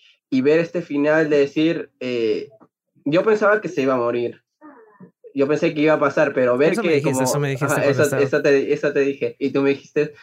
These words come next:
Speaker 1: "No creo que pase porque es lo mismo que le puede pasar a Heisenberg, ¿no?". Que
Speaker 2: Claro,
Speaker 1: morir
Speaker 2: no, no
Speaker 1: también
Speaker 2: es
Speaker 1: es
Speaker 2: lo mismo,
Speaker 1: algo
Speaker 2: no es el mismo
Speaker 1: ¿verdad?
Speaker 2: personaje. Ujú.
Speaker 1: Y, y
Speaker 2: Sí.
Speaker 1: bueno,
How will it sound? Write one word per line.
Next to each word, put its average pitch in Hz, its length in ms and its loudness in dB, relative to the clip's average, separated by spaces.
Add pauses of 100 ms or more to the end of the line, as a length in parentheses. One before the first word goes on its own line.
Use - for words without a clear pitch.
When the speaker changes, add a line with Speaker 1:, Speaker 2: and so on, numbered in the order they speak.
(160)
Speaker 1:
"No 165 120 2
creo 165 220 2
que 165 120 -2
pase 156 280 0
porque 127 540 0
es 170 120 0
lo 151 100 2
mismo 143 220 0
que 139 100 -2
le 120 80 -2
puede 127 180 -2
pasar 123 260 0
a 110 420 0
Heisenberg, 110 480 0
¿no?". 123 280 -4 (180)
Que 127 60 -4
Speaker 2:
Claro, 151 140 0
Speaker 1:
morir 135 200 2
Speaker 2:
no, 139 40 4
no 135 60 2
Speaker 1:
también 135 200 2
Speaker 2:
es 139 80 2
Speaker 1:
es 139 60 4
Speaker 2:
lo 151 40 -2
mismo, 143 120 0
Speaker 1:
algo 139 180 0
Speaker 2:
no 147 60 -2
es 151 40 -2
el 147 80 -2
mismo 151 220 -2
Speaker 1:
¿verdad? - 0 -
Speaker 2:
personaje. 131 640 -4
Ujú. 131 340 -10 (840)
Speaker 1:
Y, 262 180 -14
y - 80 0
Speaker 2:
Sí. 135 80 2
Speaker 1:
bueno, 143 320 0